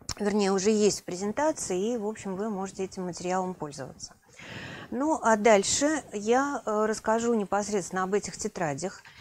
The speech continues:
Если, может быть, среди слушателей есть кто-то, кто уже ими пользовался, а получилось так, что тетрадь для пятого класса, она вышла, пожалуй, на пару лет раньше,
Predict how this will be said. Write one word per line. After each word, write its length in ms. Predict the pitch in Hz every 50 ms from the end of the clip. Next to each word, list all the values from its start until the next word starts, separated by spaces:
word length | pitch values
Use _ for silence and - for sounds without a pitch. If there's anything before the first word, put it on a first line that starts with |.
| - - - -
Если, 300 | 208 285 269 - 269 262
может 320 | 254 254 254 233 226 208
быть, 200 | 202 214 220 202
среди 300 | - 214 220 214 208 226
слушателей 640 | - - 247 269 247 - 214 - - 196 196 208 208
есть 240 | 202 233 247 - -
кто-то, 400 | - - - 226 220 208 - 185
кто 240 | - - 220 214
уже 260 | 214 214 214 247 247 233
ими 180 | 214 202 208
пользовался, 880 | 202 - 214 208 185 175 170 175 175 175 175 175 - - - 196 208 208 - _ - - - - - - -
а 320 | - 202 202 202 196 180
получилось 500 | - - 226 233 226 - 240 254 240 -
так, 200 | - 226 208 -
что 160 | - - 214
тетрадь 340 | 202 214 202 - 220 220 196
для 160 | 202 214 220
пятого 400 | 214 - 214 185 170 - 175 180
класса, 420 | 170 - 190 180 175 160 - 185 185
она 200 | 190 202 202 202
вышла, 340 | 202 214 - - 175 180
пожалуй, 460 | 165 - 196 196 202 208 208 196 196 190
на 120 | 196 202
пару 280 | - - 208 208 208 202
лет 260 | 202 208 202 - 226
раньше, 720 | 214 220 208 196 180 175 - - - - 156 - -